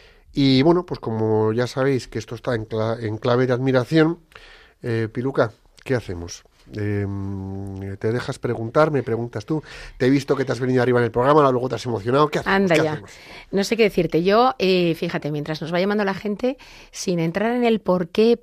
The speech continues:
Speaker 2: pero me estoy dando cuenta de que yo admiro a muchas personas por muchas razones diferentes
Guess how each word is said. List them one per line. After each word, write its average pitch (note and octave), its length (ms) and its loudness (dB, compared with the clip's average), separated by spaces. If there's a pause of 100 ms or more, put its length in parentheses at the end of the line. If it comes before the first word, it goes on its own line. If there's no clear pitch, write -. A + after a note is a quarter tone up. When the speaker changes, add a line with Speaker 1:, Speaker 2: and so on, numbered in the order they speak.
(100)
Speaker 2:
pero D#3+ 400 2
me D#3+ 140 -2
estoy G#3 160 -2
dando A3 160 0
cuenta A3 240 -2
de A3 80 -4
que E3 100 0
yo F#3 80 2
admiro F#3+ 240 2
a F3 80 4
muchas G3 380 0
personas G#3+ 420 -4
por D3+ 160 -4
muchas E3 320 -2
razones F#3 380 -2
diferentes F#3 560 0